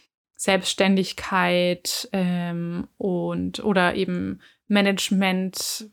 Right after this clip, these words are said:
von Beruf und Familie oder werden da solche Themen auch konkret besprochen?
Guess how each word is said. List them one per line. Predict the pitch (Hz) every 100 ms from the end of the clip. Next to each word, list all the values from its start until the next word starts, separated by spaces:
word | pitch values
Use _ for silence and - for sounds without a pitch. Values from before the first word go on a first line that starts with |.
| _
von | - 196 190 180 180 180 - -
Beruf | 226 240 262
und | 226
Familie | 220 208 208 208 196 190
oder | 190 190 185 190
werden | 190
da | 202 185 196
solche | 202 214 233
Themen | 220 214 202
auch | 185 214 -
konkret | 302 302 302
besprochen? | 285 - 262 - - 320